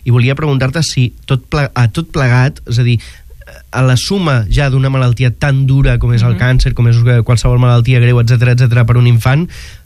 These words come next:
Speaker 1: la burocràcia a dia d'avui segueix sent massa?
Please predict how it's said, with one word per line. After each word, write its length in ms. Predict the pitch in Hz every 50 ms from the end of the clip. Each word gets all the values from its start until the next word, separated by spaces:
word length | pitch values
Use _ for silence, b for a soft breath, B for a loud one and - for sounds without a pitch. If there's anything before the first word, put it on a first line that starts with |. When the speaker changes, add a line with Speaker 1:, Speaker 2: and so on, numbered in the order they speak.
| - - - _ _ -
Speaker 1:
la 140 | 123 127 123
burocràcia 600 | 117 123 123 120 110 - 131 135 127 - 175 160
a 40 | 143
dia 180 | 131 131 131 123
d'avui 260 | 120 110 120 135 147
segueix 260 | - 135 127 123 113
sent 160 | - 135 127
massa? 400 | 117 113 110 110 - - - -